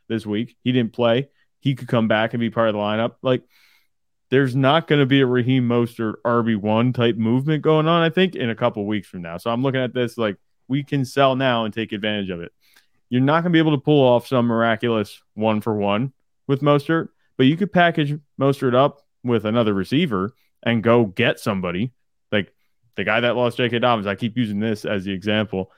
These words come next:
The guy that lost J K Dobbins probably needs a running back. Raheem Mostert right now looks like a good quick fix because he had that strong game with the Dolphins. Could you move Mostert and some other, you know, piece,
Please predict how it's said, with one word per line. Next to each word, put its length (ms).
The 60
guy 140
that 100
lost 240
J 140
K 100
Dobbins 360
probably 280
needs 180
a 60
running 240
back. 240
Raheem 240
Mostert 320
right 180
now 160
looks 280
like 100
a 60
good 400
quick 260
fix 460
because 280
he 120
had 220
that 180
strong 320
game 320
with 160
the 60
Dolphins. 420
Could 280
you 400
move 420
Mostert 640
and 200
some 220
other, 440
you 120
know, 120
piece, 560